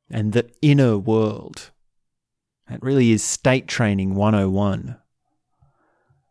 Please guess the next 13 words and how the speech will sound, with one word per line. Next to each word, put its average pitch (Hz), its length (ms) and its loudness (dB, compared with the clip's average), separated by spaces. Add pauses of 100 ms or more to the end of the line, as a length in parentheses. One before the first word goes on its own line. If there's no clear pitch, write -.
(600)
And 95 260 -2
the, 101 340 0
the 107 220 0
thing, 139 460 0
the, 117 220 -2
the, 113 160 -4
the, 107 320 -12 (340)
the 127 120 -8
rock 139 560 2
bottom 123 560 -2 (440)
of 98 520 -8 (560)
that 117 480 -2
insight 123 680 -4